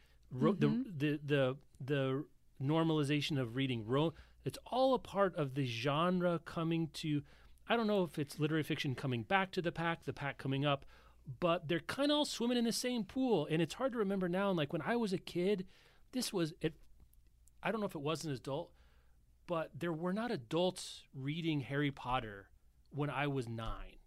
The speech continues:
Speaker 1: or
Speaker 2: Oh,
Speaker 1: anything
Speaker 2: true.
Speaker 1: like
Speaker 2: That's
Speaker 1: that
Speaker 2: true.
Speaker 1: when I was
Speaker 2: Mm-hmm.
Speaker 1: a kid. I came back from a bachelor party and read Harry Potter seven hungover on the plane.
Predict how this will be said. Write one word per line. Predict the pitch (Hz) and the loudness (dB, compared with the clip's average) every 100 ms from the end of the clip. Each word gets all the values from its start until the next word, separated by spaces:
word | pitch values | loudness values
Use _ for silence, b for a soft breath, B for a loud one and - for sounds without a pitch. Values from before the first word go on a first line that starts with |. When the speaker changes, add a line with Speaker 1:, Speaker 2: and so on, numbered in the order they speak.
| - | -8
Speaker 1:
or | 160 | -2
Speaker 2:
Oh, | 180 | 0
Speaker 1:
anything | 175 208 180 135 | 2 2 2 0
Speaker 2:
true. | 190 | -2
Speaker 1:
like | 123 | -2
Speaker 2:
That's | 117 117 - | -4 -6 -8
Speaker 1:
that | |
Speaker 2:
true. | - 131 | -6 -2
Speaker 1:
when | 139 | 0
I | |
was | 123 147 | 0 -2
Speaker 2:
Mm-hmm. | 170 | -2
Speaker 1:
a | |
kid. | 185 - B B B - | -4 -8 B B B -4
I | 147 | -2
came | 214 277 262 | 0 0 2
back | 214 214 | 2 0
from | 202 | 0
a | 151 | -2
bachelor | 117 127 151 202 | 0 -2 0 0
party | 185 196 190 202 196 | 0 2 2 0 -2
and | 175 147 | 0 2
read | 156 147 202 | 0 -2 -4
Harry | 156 170 | -2 -2
Potter | 151 156 165 175 175 175 b b | -2 -2 0 -2 -4 -6 b b
seven | - - 170 170 180 165 - | -6 0 2 4 0 0 0
hungover | 165 156 160 160 | 2 4 4 4
on | 147 | 2
the | 135 | 0
plane. | - - 147 127 104 | -4 0 2 2 -2